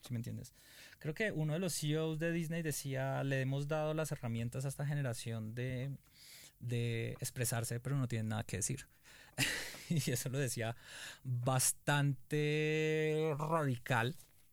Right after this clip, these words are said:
eh, de una generación vieja, pero es cierto, es el hecho, digamos, que una de las cosas más extrañas que a mí me parecía en los blogs era que cuando tú montabas un WordPress,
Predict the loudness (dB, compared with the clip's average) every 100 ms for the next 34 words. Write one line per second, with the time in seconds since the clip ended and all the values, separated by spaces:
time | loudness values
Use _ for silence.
0 | -14 -4 -2 -2 -4 -4 -6 -4 -2 -2
1 | -4 -6 -6 0 0 0 -6 -12 -18 -18
2 | -20 -20 _ 0 4 4 6 6 6 2
3 | -2 -6 0 0 2 0 -2 -8 -20 -20
4 | -10 -2 2 2 0 0 0 0 -2 -6
5 | -4 -2 -2 -4 -10 -4 0 2 2 0
6 | -2 -2 0 2 2 2 0 2 2 4
7 | 2 0 0 0 2 2 0 -2 -4 -6
8 | -10 -20 -20 -20 _ _ 0 2 4 2
9 | 2 2 4 2 -2 -6 -16 -4 -2 0
10 | 0 -2 -8 -6 -4 -4 -2 0 0 2
11 | 2 4 2 4 2 0 -2 -4 -6